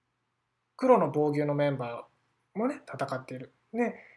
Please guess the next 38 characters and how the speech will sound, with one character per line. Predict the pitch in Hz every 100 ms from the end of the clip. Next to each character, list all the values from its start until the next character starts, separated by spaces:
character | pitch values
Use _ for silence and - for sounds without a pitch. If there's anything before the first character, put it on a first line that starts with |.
| _
え | 160 147 147 143 139 139
ー、 | 143
金 | 196
色 | 190 185
の | 175 165
夜 | 165
明 | 165
け | 170
団 | 143 120
の | 127
ね、 | 208
メ | 190
ン | 147
バ | 127
ー |
も、 | 123 120
ま | 131 135
あ、 |
戦 | 139 139
っ | 135
て | - 135
い |
て、 | 139 180
そ | 143 208
ん |
な | 233
中 | 233 156
で | 143
す | 135
ね、 |
強 | - 220
敵 | 220 208 196
な | 180 180
ん | 143
で |
す | -
よ | 160
ね、 | 254 -